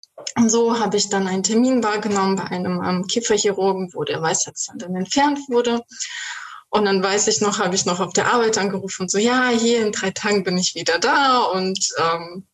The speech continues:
dann sehen wir uns.“ Und, ähm, ja, war dann erstmal zu Hause.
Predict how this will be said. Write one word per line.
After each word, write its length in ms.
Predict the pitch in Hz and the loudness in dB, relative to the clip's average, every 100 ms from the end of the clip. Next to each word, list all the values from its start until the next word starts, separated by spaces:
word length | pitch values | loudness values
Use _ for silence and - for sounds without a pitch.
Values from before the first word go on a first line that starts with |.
| _ | _
dann 160 | 156 | -2
sehen 300 | 175 311 339 | 2 2 4
wir 140 | 262 214 | 2 4
uns.“ 480 | 226 226 240 233 - | 2 4 2 0 -2
Und, 520 | 185 190 196 196 - | 0 2 2 -2 -2
ähm, 300 | 185 180 190 - - | 0 0 -2 -10 -4
ja, 220 | - - 226 | -2 -2 -2
war 120 | 180 | 0
dann 140 | 196 | 0
erstmal 320 | 180 190 185 | 0 -2 -4
zu 220 | 180 196 185 | -4 -2 -4
Hause. 300 | 180 - | -4 -6